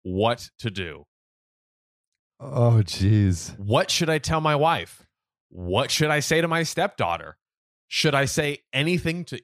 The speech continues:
Speaker 1: either of them? Should I just finish this bottle of Captain
Speaker 2: <laughs>
Speaker 1: Morgan and pass out? Look, this isn't something that I can go to a friend or relative about,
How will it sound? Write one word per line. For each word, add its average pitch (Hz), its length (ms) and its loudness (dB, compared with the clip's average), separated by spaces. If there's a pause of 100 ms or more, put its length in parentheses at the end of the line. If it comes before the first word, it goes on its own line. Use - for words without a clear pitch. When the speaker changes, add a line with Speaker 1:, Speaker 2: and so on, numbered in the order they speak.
Speaker 1:
either 147 360 0
of 220 100 0
them? 254 340 -2 (380)
Should 170 200 0
I 165 100 4
just 165 380 -4
finish - 560 0
this 180 260 2
bottle 190 440 2
of 156 180 -2
Captain 180 420 2
Speaker 2:
<laughs> 135 40 4
Speaker 1:
Morgan 190 440 4
and 160 220 0
pass - 380 0
out? 202 500 0 (840)
Look, 143 340 -4 (120)
this 139 240 -4
isn't 190 320 -2
something 180 400 0
that 143 140 2
I 139 80 2
can 123 160 -6
go 135 260 2
to 131 160 -4
a 117 40 -2
friend 127 400 -4
or 101 160 -2
relative 156 380 0
about, 143 360 0